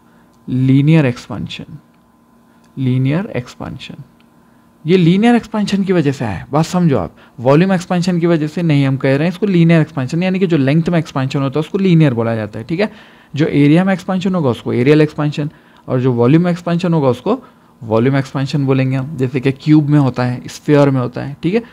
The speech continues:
उसको भी लिखेंगे। अब देखो इसको यूज़ कैसे करेंगे हम, इसको यूज़ करने के लिए मैं ऐसे लिखता हूँ कि मेरे पास फॉर्मूला है Young's modulus is equals to stress upon strain, है ना, ऐसा फॉर्मूला है मेरे पास में। तो मैंने सोचा कि अगर मेरे पास स्ट्रेन है,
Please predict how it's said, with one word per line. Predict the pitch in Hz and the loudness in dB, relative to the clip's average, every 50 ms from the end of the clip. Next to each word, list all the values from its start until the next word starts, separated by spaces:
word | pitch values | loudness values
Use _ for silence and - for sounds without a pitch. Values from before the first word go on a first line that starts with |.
| - - - | -20 -10 -6
उसको | 143 135 - - | -6 -6 -2 2
भी | 170 185 | 2 4
लिखेंगे। | 180 165 160 175 160 160 160 - - - - - - - | 4 4 2 2 0 0 -2 -4 -10 -20 -20 -18 -8 -4
अब | - 165 | -2 2
देखो | 165 208 208 226 | 4 4 2 4
इसको | - 156 151 - - 220 | 0 0 -2 0 -2 0
यूज़ | 185 165 190 208 202 - | 2 2 2 0 0 0
कैसे | 202 175 185 170 | -2 0 0 2
करेंगे | 180 180 180 175 180 | 2 2 2 2 0
हम, | 180 175 - - - - - - - - - - - - - - - - - | -2 -4 -10 -16 -20 -20 -20 -20 -20 -20 -20 -20 -20 -20 -20 -20 -20 -10 -6
इसको | 131 131 - - 220 | -6 -6 -2 0 0
यूज़ | 214 202 202 - - | 2 2 0 0 0
करने | 196 180 165 165 | 0 2 2 2
के | 151 156 | 2 2
लिए | 165 165 | 2 2
मैं | 170 160 | 2 2
ऐसे | 127 - 139 | 0 0 0
लिखता | 120 113 107 - 123 | -2 -2 -2 -4 -6
हूँ | 123 135 156 202 202 - - - - _ _ _ _ | -6 -4 -4 -6 -8 -10 -16 -20 -20 _ _ _ _
कि | - 151 147 | -2 0 0
मेरे | 131 120 131 156 | 2 2 0 0
पास | 151 196 202 - | 0 -4 -6 -6
फॉर्मूला | - - 170 147 139 131 120 117 | -4 -2 -2 0 0 0 0 0
है | 127 135 147 165 156 123 | 0 0 0 -2 -2 0
Young's | 127 127 156 175 156 160 | 0 2 2 0 0 0
modulus | 156 156 151 147 143 135 135 147 160 165 170 | 0 2 2 2 2 2 2 0 0 -2 -6
is | 127 123 123 | -8 -4 -2
equals | 135 123 123 127 113 117 - - | -4 -4 -2 -4 -6 -6 -6 -6
to | 185 180 - - 123 | -6 -6 -4 -6 -8
stress | - - - 185 190 180 190 | -10 -6 -4 -4 -4 -4 -4
upon | 185 175 190 185 180 175 | -6 -6 -4 -4 -4 -6
strain, | 175 - - 180 175 175 175 175 - _ _ _ _ _ _ _ _ _ _ _ _ _ _ _ _ _ _ _ _ _ _ _ _ _ _ _ _ _ _ - | -6 -4 -2 0 0 0 0 -4 -6 _ _ _ _ _ _ _ _ _ _ _ _ _ _ _ _ _ _ _ _ _ _ _ _ _ _ _ _ _ _ -6
है | 135 143 | -2 -2
ना, | 156 214 226 - - _ _ _ _ - | 0 -2 -2 -6 -12 _ _ _ _ -8
ऐसा | 131 123 - 151 | -8 -6 -4 -4
फॉर्मूला | 143 - 151 143 147 147 147 151 | -4 -2 -2 -2 0 0 0 0
है | 151 | 0
मेरे | 147 147 143 | 0 -2 -2
पास | 139 143 143 - - 143 | -4 -6 -8 -8 -8 -12
में। | 143 - - - - - - - - - - - - - - | -14 -14 -14 -20 -20 -20 -20 -20 -20 -20 -20 -20 -18 -6 2
तो | 160 156 151 131 120 | 4 4 4 4 2
मैंने | 123 139 156 175 190 | 2 2 2 2 2
सोचा | - 196 190 170 208 202 | 0 0 0 0 0 0
कि | 190 208 | 2 2
अगर | 196 185 175 196 190 | 0 2 2 2 2
मेरे | 185 180 175 | 2 0 0
पास | 175 196 190 175 - | 2 2 2 0 0
स्ट्रेन | - - - 175 180 185 180 | -6 -4 0 2 2 4 4
है, | 165 139 131 147 | 4 4 4 0